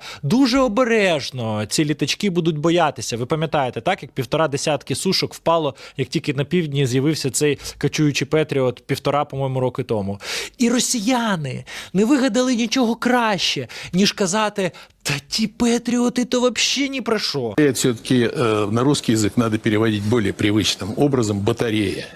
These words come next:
Speaker 2: Это батарея Патриот, которая включает в себя четыре тире семь, тире восемь, э, пусковых установок, транспортно-заряжающую машину и, э, Р Л С обнаружение. Так вот.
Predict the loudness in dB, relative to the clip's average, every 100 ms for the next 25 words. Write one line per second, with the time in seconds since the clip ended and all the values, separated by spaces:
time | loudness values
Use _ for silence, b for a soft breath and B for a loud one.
0 | -4 -2 0 0 0 0 2 0 -2 -2
1 | 2 2 0 -2 -2 -2 -2 -2 -2 0
2 | 0 0 0 0 0 0 0 0 0 0
3 | 0 0 -2 -4 -14 -18 _ _ 0 0
4 | 2 2 2 -2 -4 -4 -2 0 0 0
5 | 0 0 0 -2 -2 2 4 4 2 -2
6 | -2 -4 -2 0 2 2 2 2 0 0
7 | -2 0 2 2 2 0 B B B B
8 | 2 4 4 4 2 4 2 2 2 2
9 | 2 0 -2 0 2 0 -2 -4 -8 -10
10 | B B B B B B -2 0 4 2
11 | 2